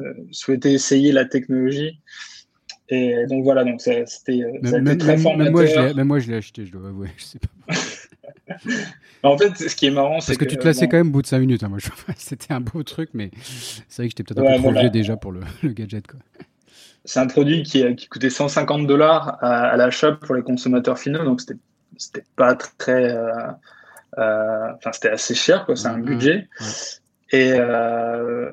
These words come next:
Speaker 1: et ce que tu viens de me dire, je l'ai entendu, euh, énormément de fois. Les gens ont acheté le produit, ils ont joué deux, trois fois avec, et après, c'est, c'est devenu collector, en fait.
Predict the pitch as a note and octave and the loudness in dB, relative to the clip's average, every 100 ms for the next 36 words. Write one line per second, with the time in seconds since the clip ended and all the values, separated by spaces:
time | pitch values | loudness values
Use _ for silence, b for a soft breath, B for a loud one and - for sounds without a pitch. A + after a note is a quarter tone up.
0 | - B2 - B2+ C3+ C#3 C3 B2+ B2 D#3 | -10 -12 -6 -6 0 2 4 4 4 4
1 | D3 C#3 C3+ B2 B2 A#2+ B2 A#2+ A2 A2 | 4 0 -4 -6 -4 -4 -2 -2 -2 -8
2 | - - A#2+ B2 B2+ B2 A#2+ B2 C#3 C#3 | -12 -10 -2 2 2 2 -2 -2 2 4
3 | B2+ A2+ A#2+ C3 B2 A2+ B2 - C3+ B2 | 4 0 -2 -2 -2 -4 -8 0 0 0
4 | - B2+ C#3 D3+ D#3 C3 A#2+ B2 B2+ B2+ | -2 0 0 2 2 0 -2 -4 -2 0
5 | C3 - C3 - B2+ B2 C3+ D3 - C#2+ | -2 0 -2 2 2 2 2 2 -2 -14
6 | - C3 B2+ A#2+ - - B2+ B2+ C3 B2+ | -6 -4 -2 -6 -10 -8 -2 0 0 2
7 | C3 B2 C3+ B2+ B2 A#2+ | 0 0 -2 -4 -2 -8